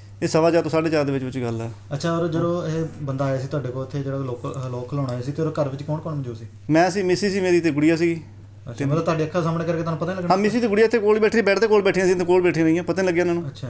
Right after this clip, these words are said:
Speaker 1: ਮੈਂ ਦੁਕਾਨ ਤੇ ਸੀਗਾ ਇੱਥੇ ਬੈਠਾ।
Speaker 2: ਹੂੰ। ਅੱਛਾ, ਤੁਸੀਂ, ਅਹ, ਮਤਲਬ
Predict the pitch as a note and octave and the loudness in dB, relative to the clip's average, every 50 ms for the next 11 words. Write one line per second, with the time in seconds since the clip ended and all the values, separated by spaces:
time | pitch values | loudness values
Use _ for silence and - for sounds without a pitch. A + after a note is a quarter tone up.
0 | A2+ C#3+ D#3+ E3 D3+ C3+ B2+ C#3 D3 D3+ D#3+ D3 D#3+ D#3 D#3 D3 - D3 D3+ C#3+ | 0 2 2 2 4 2 2 2 2 2 0 -2 -2 -2 -2 -2 -4 -4 -4 -4
1 | D3 D3 D3 - C3+ A#2+ A#2 A#2 A2+ G#2+ - - - - - - - - - - | -6 -8 -10 -10 -12 -12 -10 -10 -12 -12 -14 -16 -20 -20 -20 -20 -20 -20 -20 -20
2 | - - D3+ D3 F#3 F#3 G3 F#3+ F3 G#3 G#3+ G3+ - E3+ E3+ E3+ D#3+ E3 E3+ F3 | -10 -8 -4 -4 -2 -4 -4 -4 -6 -6 -6 -4 -4 -4 -2 -2 -2 -2 0 0
3 | F3+ F3+ F#3 F#3 E3+ D#3+ | 0 0 0 0 -2 -4